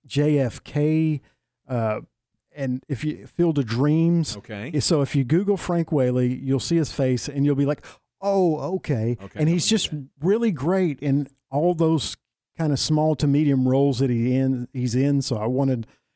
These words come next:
Speaker 1: to make sure he made the birthday list. So happy birthday to Frank Whaley. He turns fifty-nine. Actor Omar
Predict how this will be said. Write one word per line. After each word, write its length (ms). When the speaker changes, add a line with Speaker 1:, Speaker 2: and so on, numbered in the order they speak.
Speaker 1:
to 60
make 200
sure 240
he 200
made 260
the 80
birthday 400
list. 380
So 120
happy 240
birthday 400
to 180
Frank 440
Whaley. 360
He 120
turns 380
fifty-nine. 1120
Actor 420
Omar 380